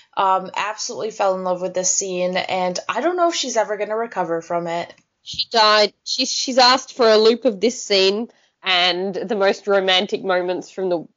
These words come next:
Speaker 2: Captain America: The Winter Soldier, to be played on loop, on, projected onto her gravestone.
Speaker 1: Yep.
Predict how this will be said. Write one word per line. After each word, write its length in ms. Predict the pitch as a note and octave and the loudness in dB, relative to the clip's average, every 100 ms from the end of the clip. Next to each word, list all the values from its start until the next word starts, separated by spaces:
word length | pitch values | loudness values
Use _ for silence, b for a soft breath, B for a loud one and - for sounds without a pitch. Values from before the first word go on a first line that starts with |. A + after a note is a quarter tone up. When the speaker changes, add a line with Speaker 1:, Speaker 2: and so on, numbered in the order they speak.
| - | -4
Speaker 2:
Captain 280 | G#3+ - | -4 -2
America: 360 | F3+ F3 F3 F#3+ | -2 0 0 -2
The 100 | F3+ | -4
Winter 300 | F3 G3 G3 | -2 -2 -4
Soldier, 500 | - F3+ F#3+ G3+ A3+ | -2 0 2 2 0
to 120 | G#3+ | 0
be 160 | F#3 F3+ | -6 -6
played 340 | - F#3+ F#3+ | -2 0 2
on 120 | F3+ | 0
loop, 380 | E3+ E3+ G3+ B3 - | -2 0 0 -2 -4
on, 220 | G3 F#3 - - | -2 0 -2 -6
projected 480 | A#3 G3+ A#3+ C4 G#3 | -4 -2 -2 0 -2
onto 220 | G3 G#3 | -2 -4
her 120 | F#3+ | -6
gravestone. 1000 | F3 E3 E3 E3+ F3 - F3 D3+ D3 D3+ D#3+ b b | -2 0 2 0 -4 -8 -2 0 0 -2 -6 b b
Speaker 1:
Yep. 300 | G#3 G3+ | 0 0